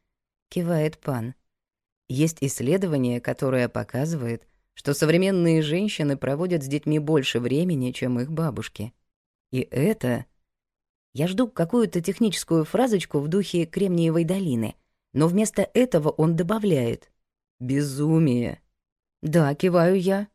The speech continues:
это так. Идея, что нужно быть постоянно вовлечённым родителем, и это показатель, что ты хорошая мать, на самом деле ещё одна ловушка для женщин, говорит он.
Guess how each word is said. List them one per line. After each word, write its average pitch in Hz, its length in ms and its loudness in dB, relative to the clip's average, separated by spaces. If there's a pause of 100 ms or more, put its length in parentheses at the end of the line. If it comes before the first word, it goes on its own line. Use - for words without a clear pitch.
(280)
это 151 280 0
так. 170 400 -4 (520)
Идея, 156 480 4
что 135 200 -2
нужно 156 340 2
быть 151 220 -2
постоянно 143 760 0
вовлечённым 131 680 0
родителем, 113 680 -4 (360)
и 151 60 0
это 160 280 0
показатель, 151 720 0
что - 160 -6
ты 123 140 -4
хорошая 127 560 -2
мать, 151 340 -2 (400)
на 147 180 2
самом 160 480 0
деле 123 480 0
ещё 147 460 -2
одна 151 380 4
ловушка 139 500 0
для 135 220 -2
женщин, 139 580 -2 (460)
говорит 156 520 0
он. 131 300 -2